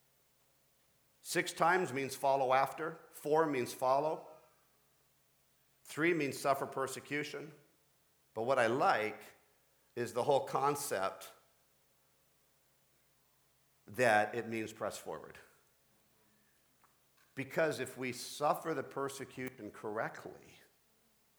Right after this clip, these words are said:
we actually are automatically pressing forward. In any way, whatever, this is part of the word. It means to harass, to trouble, to molest one, to persecute, to be mistreated,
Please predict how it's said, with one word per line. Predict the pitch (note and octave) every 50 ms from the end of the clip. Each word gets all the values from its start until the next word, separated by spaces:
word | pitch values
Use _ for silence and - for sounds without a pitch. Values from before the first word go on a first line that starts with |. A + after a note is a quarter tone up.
| _
we | A2 A2+ A#2+ A#2+ -
actually | B2 B2 D3 - - - - A#2+ A2+ G2+ -
are | - G#2 G2+ -
automatically | A#2 A#2 A2 G#2 F#2+ G2 A2 A#2 B2+ A#2 F#2 F2+ - - E2+ F2
pressing | - - - F2 - - - F2 F2+
forward. | - - D3+ C3+ - - - - - _ _ _ _ _ _ _ _ _ _ _ _ _ _ _ _ _ _ _ _ _ _ _ _ _ _ _ _ _ _ _ _ _ _ _ _ _ _ _ _ _ _ _ _ _ _ _ _ _ _ _ _ -
In | - A#2 A#2+ C#3+
any | C#3 D#3 E3 F#3+ G3+
way, | G3 F#3+ F#3+ F#3 F3+
whatever, | F3 F3+ E3 D#3+ D3+ D3 B2+ G#2 F2 - - - - _
this | - G#2+ - -
is | G#2+
part | - - B2+ A#2 A#2
of | A#2
the | A#2+
word. | A2+ A2+ A2 F#2+ F2+ E2+ - - - - _ _ _ _
It | A2+ A2+ A2+
means | A#2+ B2 B2+ A#2+ B2
to | - B2
harass, | G#2+ A#2 A#2 G#2+ G#2 A2 A#2+ B2+ C#3 F3 F#3 - -
to | - A#2
trouble, | - - - C3 C3 D3 D#3 E3 D#3
to | - C#3
molest | A#2+ A2 A2 A#2+ C3+ C#3 - -
one, | C3 C3+ C#3+ D3 D3
to | A#2
persecute, | - - - B2+ B2 - - C3 - - D3 D#3 E3 - - _ _ _ _ _ _ _ _
to | - C3+
be | G2+ B2+ B2+
mistreated, | A#2 A2+ A2 - - - - C#3 C#3 C#3 C#3 D3 D#3 E3 D#3+ -